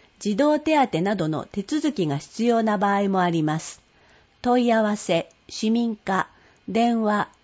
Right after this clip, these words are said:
六八の九七八四。市民課、税務課、上下水道課、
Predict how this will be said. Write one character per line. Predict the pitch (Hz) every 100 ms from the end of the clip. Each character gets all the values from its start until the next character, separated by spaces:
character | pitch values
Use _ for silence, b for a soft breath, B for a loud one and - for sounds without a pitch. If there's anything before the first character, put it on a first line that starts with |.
| -
六 | 214 214 285
八 | 302 294 190
の | 147 - _
九 | - 277 277
七 | 269 269 202
八 | 160 156 - 170
四。 | 165 143 - _ _ _ _ _ _ _ _ _ _ _ _ _ _ _ _ _ _ _ _
市 | - - 226
民 | 254 285
課、 | 285 240 240 - -
税 | 196 233 247
務 | 240 226
課、 | - 196 - _
上 | 220 277 277
下 | 269
水 | 262 247 240
道 | 214 220 214
課、 | - 185